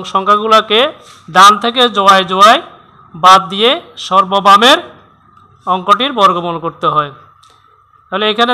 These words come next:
দেখা যাচ্ছে আমরা সর্ববামে পাঁচ সংখ্যাটা আছে, এই সংখ্যাটা পূর্ণবর্গ নয়, অতএব এটার কাছাকাছি পূর্ণবর্গ সংখ্যা আছে চার। তাহলে চারের বর্গমূল হলো দুই, আমরা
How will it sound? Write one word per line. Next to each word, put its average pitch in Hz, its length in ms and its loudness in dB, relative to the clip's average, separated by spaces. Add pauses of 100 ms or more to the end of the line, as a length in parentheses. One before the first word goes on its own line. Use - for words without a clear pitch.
দেখা 226 220 2
যাচ্ছে 233 220 0 (100)
আমরা 220 200 4 (240)
সর্ববামে 208 600 2 (680)
পাঁচ 196 240 6 (160)
সংখ্যাটা 190 400 0 (100)
আছে, 208 200 -2 (460)
এই 180 120 -16
সংখ্যাটা 190 340 0 (120)
পূর্ণবর্গ 190 480 0 (140)
নয়, 240 180 4 (480)
অতএব 226 240 -2
এটার 220 240 -2
কাছাকাছি 247 480 0 (100)
পূর্ণবর্গ 190 460 0 (160)
সংখ্যা 220 260 2 (100)
আছে 202 160 -6 (160)
চার। 202 200 6 (600)
তাহলে 208 180 -2 (100)
চারের 220 320 2
বর্গমূল 214 380 0
হলো 247 140 4 (140)
দুই, 240 160 -4 (140)
আমরা 202 160 2